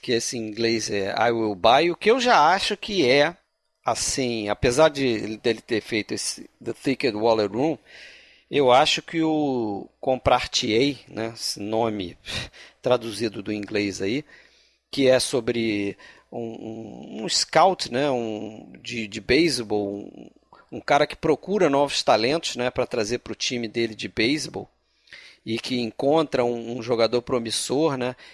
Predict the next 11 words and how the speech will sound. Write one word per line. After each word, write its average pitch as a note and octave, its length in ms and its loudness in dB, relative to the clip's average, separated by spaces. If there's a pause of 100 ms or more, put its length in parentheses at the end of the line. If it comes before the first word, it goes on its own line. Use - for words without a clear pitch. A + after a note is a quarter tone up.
(160)
E A#2 120 0
aí A#2 160 4
o C#3+ 60 -2
filme C#3+ 320 -2
mostra B2+ 540 2
essa A#2 180 -4
coisa B2+ 340 -4
do, A#2 360 -6
do A#2 120 -14
ser C3 280 -2
humano, B2+ 760 0